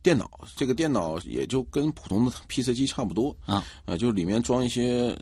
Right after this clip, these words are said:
Speaker 1: 这个各种各样的这个软件。
Speaker 2: 嗯。
Speaker 1: 最主要是通讯设备，
Speaker 2: 哦。
Speaker 1: 地空通讯设备，我们跟天上的飞行机组要随时保持可以联系。
Speaker 2: 嗯。
Speaker 1: 呃，这个通讯设备可以分这么几种啊，一个是，呃，无线电台的那种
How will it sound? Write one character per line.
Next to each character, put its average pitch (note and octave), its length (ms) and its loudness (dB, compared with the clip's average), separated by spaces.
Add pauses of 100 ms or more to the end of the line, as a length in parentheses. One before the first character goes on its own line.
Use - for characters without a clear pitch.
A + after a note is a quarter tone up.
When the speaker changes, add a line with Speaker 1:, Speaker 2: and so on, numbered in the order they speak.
(120)
Speaker 1:
这 A2 140 -4
个 G2 120 2 (300)
各 C3+ 140 8
种 F#2+ 120 4
各 A#2 160 6
样 A#2 140 8
的 G2+ 100 6
这 G2 140 2
个 F2 240 2
软 E2 200 2
件。 G#2+ 280 4 (220)
Speaker 2:
嗯。 G#2+ 200 -4 (460)
Speaker 1:
最 D#3 160 4
主 F#2 100 0
要 F#2+ 140 4
是 A#2 80 0
通 F3 200 6
讯 F#3 120 10
设 G2 180 4
备， - 220 -4
Speaker 2:
哦。 - 80 -4
Speaker 1:
地 C3 100 6
空 B2+ 140 4
通 D3 160 4
讯 C3+ 100 6
设 G2 160 2
备， E2 160 0
我 C#2+ 140 -4
们 A#2 320 4
跟 C#3 340 4 (320)
天 C3 220 2
上 C3 100 4
的 A#2 160 4
飞 - 300 -2
行 C3 100 4
机 C3 140 2
组 E2+ 180 -2
要 F#2+ 260 4 (160)
随 - 220 2
时 C#3+ 140 6
保 A#2+ 120 6
持 - 140 -2
可 G2+ 140 2
以 E2 60 4
联 A#1+ 220 -4
系。 - 240 -2
Speaker 2:
嗯。 G2+ 220 0 (220)
Speaker 1:
呃， F#2 260 2
这 D#3 140 0
个 C#3+ 80 2
通 F3+ 140 2
讯 F#3 120 8
设 D#3+ 160 4
备 B2 340 8
可 - 200 2
以 A2 100 8
分 A#2+ 300 4
这 A#2+ 80 0
么 A2+ 80 4
几 G2+ 160 0
种 E2 160 2
啊， D2+ 100 -2
一 F#2+ 140 2
个 A2+ 120 2
是， G#2 440 4 (260)
呃， F2+ 320 2
无 F#2 160 4
线 A#2+ 180 8
电 A#2+ 240 6 (140)
台 - 240 0
的 A#2 100 8
那 G#2 140 6
种 C2+ 320 -2